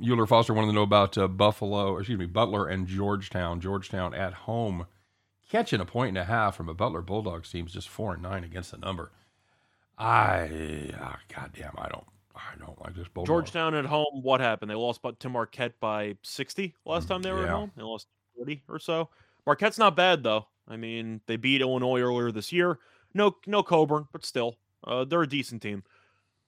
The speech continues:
Speaker 2: Georgetown's been a mess. I don't think Patrick Ewing's a good coach, but luckily, or not, or unfortunately, he will not be there for this game because he's sick. So you have an assistant coach who's gonna be keeping control of the,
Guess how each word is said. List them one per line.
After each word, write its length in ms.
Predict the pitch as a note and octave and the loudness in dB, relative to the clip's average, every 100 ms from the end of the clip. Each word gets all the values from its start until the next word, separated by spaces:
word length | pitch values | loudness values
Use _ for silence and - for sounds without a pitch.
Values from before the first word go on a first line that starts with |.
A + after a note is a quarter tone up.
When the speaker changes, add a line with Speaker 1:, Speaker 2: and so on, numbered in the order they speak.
| _ | _
Speaker 2:
Georgetown's 800 | C3 F#3 B3+ G#3 A#3+ A#3 A3+ G3+ | 2 4 6 2 0 2 2 2
been 140 | D#3+ F3+ | 0 0
a 40 | |
mess. 500 | D3 D3 C#3+ C#3 - - | 2 4 4 2 -6 0
I 120 | D3 | 2
don't 100 | E3+ | 2
think 160 | E3+ D3 | 0 0
Patrick 340 | D3+ - B2 | -2 -2 -4
Ewing's 320 | C3 C#3 C3+ | -2 -2 -2
a 40 | A2+ | -4
good 180 | A#2 - | -6 -2
coach, 480 | D3+ F#3 - - - _ _ _ _ | 0 0 -2 -12 -16 _ _ _ _
but 120 | A#2+ | -2
luckily, 720 | B2 D3 D3 D3 C#3+ C#3 C3+ - | 4 2 2 2 4 4 2 -4
or 360 | - A#2 A2+ G#2 _ _ | -4 -2 -2 -4 _ _
not, 360 | A2+ C#3 D3+ - _ C3 | 0 2 2 -2 _ -4
or 280 | A#2+ A#2 - | -4 -4 -6
unfortunately, 680 | B2+ F#3 E3 C3 A#2 B2 | -4 -2 -2 -2 -2 -2
he 200 | A#2+ B2+ | -4 -6
will 180 | A#2+ B2+ | -4 0
not 260 | D3+ D#3+ A#2 | 2 0 -2
be 120 | A2+ | -6
there 200 | G2 F#2+ | -6 -8
for 180 | - G#2+ | -12 -12
this 160 | G2+ | -12
game 240 | - A2 A#2+ | -10 -10 -8
because 220 | G#2+ G2+ | -10 -10
he's 160 | A2+ - | -12 -6
sick. 320 | F#3+ G3 - _ _ _ _ | -4 -4 -6 _ _ _ _
So 180 | - A2 | -4 -2
you 140 | A2+ | 2
have 160 | A#2+ A2+ | 2 2
an 60 | |
assistant 380 | G#2+ D#3 - A2+ | -4 -6 -6 -4
coach 300 | A#2+ A2+ - | 0 -2 -2
who's 140 | A#2 | -6
gonna 160 | A2 G#2+ | -4 -4
be 320 | G#2+ G#2 G2+ - _ _ _ _ | -2 -4 -4 -8 _ _ _ _
keeping 380 | - B2+ B2+ A2+ | -10 -2 0 0
control 440 | A#2 G#2 B2+ A#2 | -4 -2 0 0
of 60 | G2+ | 0
the, 200 | G#2 | -4